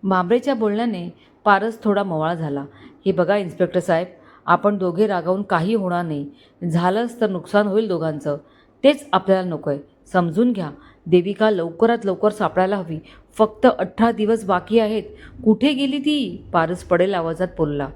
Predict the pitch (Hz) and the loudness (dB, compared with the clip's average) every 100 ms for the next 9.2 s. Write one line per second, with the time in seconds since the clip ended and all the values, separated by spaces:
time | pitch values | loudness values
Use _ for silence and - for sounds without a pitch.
0 | - - _ _ _ - 220 196 190 - | -18 -20 _ _ _ 2 4 4 2 4
1 | 220 185 170 170 170 170 - _ - 190 | 4 2 -2 -2 -4 -8 -18 _ 0 0
2 | 196 196 190 220 226 151 175 185 160 185 | 2 0 2 2 0 -2 -2 0 0 0
3 | 131 - _ _ _ 175 175 180 247 240 | 0 -12 _ _ _ -2 0 2 0 0
4 | 202 175 175 185 196 - 175 180 214 247 | -2 -2 -2 -2 -6 -2 -2 0 0 -2
5 | 247 160 135 131 - - _ _ - 175 | 0 -4 -4 -6 -16 -20 _ _ -8 -2
6 | 180 165 139 185 175 147 196 202 240 - | 0 0 -2 -2 -2 -4 -2 -4 -4 -18
7 | - - 156 175 240 247 220 226 226 226 | -16 0 2 2 0 -2 2 4 4 0
8 | 180 220 214 190 196 185 180 190 208 233 | 0 0 0 -2 0 -2 0 -2 -2 -2
9 | - | -6